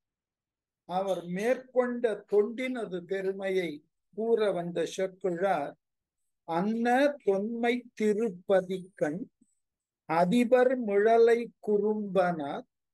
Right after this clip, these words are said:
சென்னி மதியம் வைத்தவர்த்தம் அடியார்க்கு ஆன செய்ய பணிகள் இன்ன வண்ணம் என்று அவர் தாம்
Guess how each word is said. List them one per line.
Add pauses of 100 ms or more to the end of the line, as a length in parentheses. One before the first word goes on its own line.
(260)
சென்னி (100)
மதியம் (100)
வைத்தவர்த்தம் (560)
அடியார்க்கு
ஆன
செய்ய
பணிகள் (680)
இன்ன
வண்ணம் (340)
என்று
அவர்
தாம்